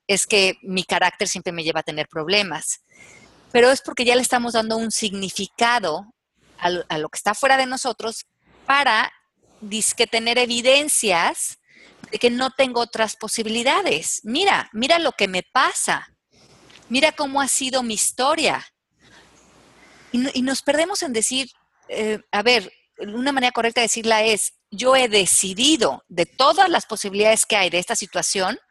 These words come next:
solamente destacar lo que creo que refuerza mi pobre historia o mi pobre creencia".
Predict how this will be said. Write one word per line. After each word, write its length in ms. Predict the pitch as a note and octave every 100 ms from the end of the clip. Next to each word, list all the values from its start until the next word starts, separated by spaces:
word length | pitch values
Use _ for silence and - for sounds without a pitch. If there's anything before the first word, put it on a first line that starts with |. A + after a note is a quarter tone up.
| _ - - -
solamente 720 | - - F4+ G4 F4 D4 C#4
destacar 720 | A3 G3 - F3+ - G3+ C4 - -
lo 240 | - G3+ G3+
que 120 | G3 -
creo 360 | A3+ B3 C#4 -
que 80 | G3+
refuerza 680 | F#3 - A#3 A3+ C4 F4 -
mi 180 | G3+
pobre 300 | - F#3+ F3+
historia 420 | E3+ - C3+ A#2 - - _ _ _ _ -
o 80 | F#3+
mi 100 | F#3
pobre 320 | G3+ F3+ F3+
creencia". 540 | E3 D3 C3+ - -